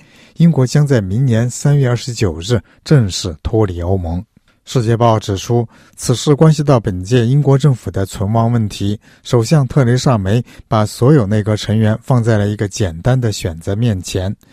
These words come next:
或者接受经过艰苦谈判达成的这一协议，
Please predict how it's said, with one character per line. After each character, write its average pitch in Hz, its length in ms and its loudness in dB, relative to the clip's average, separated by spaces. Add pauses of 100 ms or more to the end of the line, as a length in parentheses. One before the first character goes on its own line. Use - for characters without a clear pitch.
(280)
或 170 140 4
者 110 180 -2
接 151 240 2
受 143 240 -2 (100)
经 139 180 -2
过 123 180 -2
艰 147 240 0
苦 - 160 -8
谈 101 240 -6
判 113 200 -2
达 95 180 -4
成 101 260 -6
的 95 100 -6 (120)
这 107 140 -2
一 98 100 -4
协 95 240 -8
议， 107 260 -4